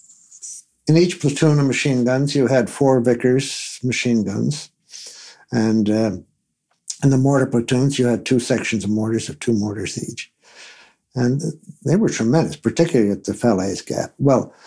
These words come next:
they saved our lives, God knows how many times. I mean, these, particularly at night, you could set up these machine guns on what we called fixed lines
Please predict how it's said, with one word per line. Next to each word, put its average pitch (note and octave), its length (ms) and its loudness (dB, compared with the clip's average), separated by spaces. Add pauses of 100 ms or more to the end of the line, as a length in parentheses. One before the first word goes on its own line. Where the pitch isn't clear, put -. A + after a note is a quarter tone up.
(260)
they E3 160 4
saved C3 320 2
our G2 180 -2
lives, - 280 -6
God G#2 300 0
knows G2 220 -8
how F#2 140 -6
many - 180 -8
times. - 480 -8
I F#2+ 80 -6
mean, G#2 380 -6
these, - 1160 -4 (180)
particularly A#2 640 2
at - 100 -8
night, A2+ 460 -2
you - 80 -2
could - 160 -6
set C#3 260 0
up A#2+ 160 0
these A2+ 220 0
machine A#2 380 0
guns A2 320 -2
on G#2 160 -4
what A#2 180 -2
we A2 80 -2
called G#2 320 0
fixed - 360 -6
lines A#2+ 680 -2